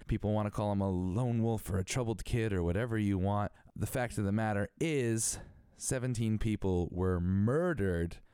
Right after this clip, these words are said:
and the teenagers and the students of that school are tired of nothing being done about it. I applaud these kids so much. In one month,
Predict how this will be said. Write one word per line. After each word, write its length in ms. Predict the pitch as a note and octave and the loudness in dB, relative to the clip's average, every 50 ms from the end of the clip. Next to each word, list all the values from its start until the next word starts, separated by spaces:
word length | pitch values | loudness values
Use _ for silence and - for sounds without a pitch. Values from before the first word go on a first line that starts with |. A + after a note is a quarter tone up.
| - - _ _ _ - - _ - | -20 -20 _ _ _ -20 -20 _ -4
and 720 | G#2 G2+ G2 F#2+ F#2+ F#2 F#2+ F#2 F2+ F2+ F2+ E2+ - - - _ _ | -2 0 0 2 2 2 2 2 2 2 0 0 -2 -6 -14 _ _
the 540 | G#2+ G2+ G2 F#2+ F#2 F#2 F#2 F2+ F2+ F2+ F#2+ - | -4 -2 0 2 2 2 2 2 2 0 -2 -2
teenagers 640 | - C#3+ C#3+ C3+ C3 B2+ A2 B2 A#2+ A#2+ A#2+ A#2 - | -2 -2 0 0 -2 -2 -2 0 0 0 0 -2 -4
and 340 | - G#2 G#2+ G2+ G2 F#2 | -2 -2 0 2 2 2
the 120 | E2+ G2 F#2 | 2 0 0
students 380 | - - B2 C3+ B2+ B2+ - | 0 0 -2 0 0 0 0
of 80 | A#2 G2 | 0 0
that 180 | G#2 G2+ - - | 0 0 0 -2
school 480 | - - - G2 F2+ F2+ F2 E2+ - - - - - - - | -4 -2 0 0 2 2 2 0 -2 -6 -14 -20 -20 -12 -6
are 160 | - - F#2 | -4 -2 -2
tired 500 | - - - - A#2 G#2+ G#2 F#2+ F#2+ F2 | -2 -2 -2 -2 0 0 0 0 0 0
of 120 | F#2+ F2 F2+ | -2 0 0
nothing 460 | F#2+ F#2 F#2 - - F#2+ F#2 F#2 F2 | 0 0 0 -2 -2 -2 0 0 0
being 440 | D#2+ E2+ F2 F2+ F2+ F2 F2 F2 E2 - | 0 2 2 2 2 2 0 0 -2 -2
done 240 | C3+ C#3 D3+ D3 B2+ | -2 -2 0 -2 -2
about 320 | G2 F#2 E2+ D#2+ D#2+ E2 | -2 0 0 0 0 -2
it. 120 | E2+ - - - - _ _ | -4 -6 -10 -14 -20 _ _
I 560 | A#2+ B2 B2+ B2+ C3 C3+ C3+ C3+ C#3 C3+ C3 - - _ _ _ _ - | -2 -2 0 0 0 0 0 -2 -2 -4 -6 -10 -16 _ _ _ _ -6
applaud 600 | B2 - - - - A2+ B2 B2+ C3 C3+ C3+ B2 | -4 -4 -4 -4 0 0 2 2 2 0 -2 -2
these 340 | A#2 G2+ A2 A2 A2+ A#2 - | -2 0 0 0 0 -2 -4
kids 500 | - - A#2 G#2 G2 F2 - - - - _ | -4 -2 0 0 0 -2 -4 -8 -10 -8 _
so 340 | - - - A2 G#2+ G2+ | -6 -4 -2 -2 0 0
much. 340 | G2 F#2+ F#2 E2+ C#2+ - - - | 0 2 0 0 -2 -4 -6 -4
In 220 | G#2 G#2 G2+ F#2+ G2 | -2 0 0 2 2
one 320 | G#2+ B2+ C#3 D3 D3+ C#3 | 2 0 0 0 0 0
month, 300 | B2 A#2 G#2 G2+ G#2+ - | 0 0 0 -2 -4 -4